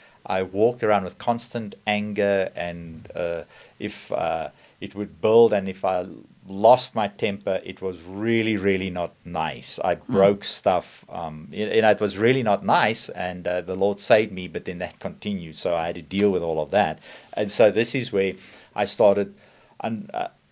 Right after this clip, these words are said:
Speaker 1: reflecting on life and came to the point of saying, "But just my perception of things may be wrong." And I can have my feelings, but I need to be honest with it and then allow the other person to correct me that if I'm,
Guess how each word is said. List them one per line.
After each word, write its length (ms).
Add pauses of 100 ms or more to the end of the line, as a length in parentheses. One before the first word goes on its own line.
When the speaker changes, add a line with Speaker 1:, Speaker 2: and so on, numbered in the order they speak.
(200)
Speaker 1:
reflecting 680
on 140
life 280
and 120
came 200
to 80
the 100
point 400
of 100
saying, 300
"But 120 (580)
just 380 (440)
my 340
perception 800
of 160
things 540
may 360
be 420 (140)
wrong." 480 (880)
And 240 (140)
I 160
can 320
have 460
my 180
feelings, 560
but 160
I 80
need 160
to 60
be 180
honest 400
with 140
it 240
and 180
then 100
allow 280
the 100
other 160
person 440
to 100
correct 560
me 100
that 260
if 280
I'm, 340